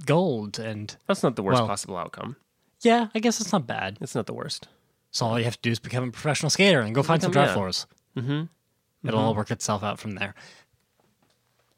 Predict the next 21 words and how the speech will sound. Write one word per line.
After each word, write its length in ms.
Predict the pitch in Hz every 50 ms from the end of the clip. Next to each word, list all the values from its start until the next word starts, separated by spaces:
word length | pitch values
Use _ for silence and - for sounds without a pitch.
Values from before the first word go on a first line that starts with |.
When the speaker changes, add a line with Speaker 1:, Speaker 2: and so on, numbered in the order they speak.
| _ _ _ -
Speaker 2:
Well, 180 | 156 165 - -
I 140 | - 180 226
would 160 | 247 285 269
just 180 | 240 269 220 208
like 100 | 196 160
to 80 | - 170
see 200 | - - 160 143
more 200 | 131 123 123 117
warning 380 | 107 113 113 110 113 110 110 107
signs 600 | - - 107 101 101 98 95 95 98 95 - -
that 220 | - 101 98 98 95
are, 360 | 92 87 87 85 92 101 - _ _ _ _ _ _ _ _ _ _ _ _ _ _ _ _ _ _ _ _ _ _ _ _ _ _ _ _ _ _ _ _ _ _ _ _ _ _ _ _ _ _ -
that 100 | 151 143
warn 280 | 143 147 151 156 165
you 80 | 165 156
of 100 | 147 -
things 400 | - - 143 131 131 127 110 113
that 200 | 123 117 - 113
you 120 | 107 107
wouldn't 240 | 104 117 104 98 90 -
expect. 520 | - - - - - 76 - _ -